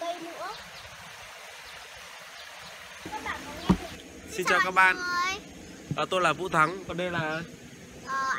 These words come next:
Speaker 1: M C của chương trình này, tôi tên là Vũ Quỳnh Nga. Tôi là trợ lý Phạm Hà My.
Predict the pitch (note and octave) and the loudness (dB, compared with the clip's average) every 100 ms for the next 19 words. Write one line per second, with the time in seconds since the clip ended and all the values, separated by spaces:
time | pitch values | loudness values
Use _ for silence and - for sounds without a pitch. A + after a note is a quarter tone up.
0 | D#4+ F4+ E4+ G4 - - F4+ E4+ D#4+ C#4+ | -2 -6 -8 -6 -6 -6 -12 -12 -8 -8
1 | C4 D#4+ D#4+ E4+ C#4+ - - F4+ - D4+ | -8 -10 -8 -6 -6 -8 -12 -12 -8 -2
2 | D#4+ E4 C4 - - - - - - F4 | 0 0 -2 -6 -8 -10 -10 -10 -4 2
3 | F4 E4+ D4+ C#4+ - F4 G4+ - - - | 2 2 -8 -8 -10 -6 -6 -6 -10 -12
4 | - - F#4 A#4+ - - - - - - | -12 -8 -6 -6 -10 -14 -14 -14 -14 -14
5 | - - - - - - - - D4+ D4+ | -14 -14 -16 -14 -14 -10 -8 -4 -6 -6
6 | G4+ G4+ | -6 -6